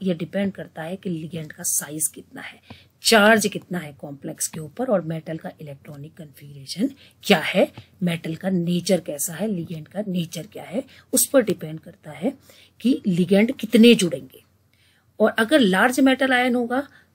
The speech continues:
तो उसका कोऑर्डिनेशन नंबर क्या होगा? हाई होगा, क्योंकि उससे बहुत सारे जो लिगेंड्स हैं वो जुड़ सकते हैं।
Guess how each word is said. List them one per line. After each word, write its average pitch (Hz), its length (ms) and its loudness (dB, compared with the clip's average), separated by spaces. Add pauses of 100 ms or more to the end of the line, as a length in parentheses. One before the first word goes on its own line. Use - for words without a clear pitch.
तो 214 80 0
उसका - 300 -4
कोऑर्डिनेशन 175 640 -2
नंबर 160 260 -10
क्या 165 160 -10
होगा? 175 280 -6 (520)
हाई 175 260 2
होगा, - 340 -18 (540)
क्योंकि 220 200 0
उससे 269 260 6
बहुत 202 320 -2
सारे 185 280 -2 (320)
जो 170 200 -8
लिगेंड्स 185 540 0
हैं 147 120 -16
वो 185 160 -12
जुड़ 175 240 -4
सकते - 340 -12
हैं। 165 100 -20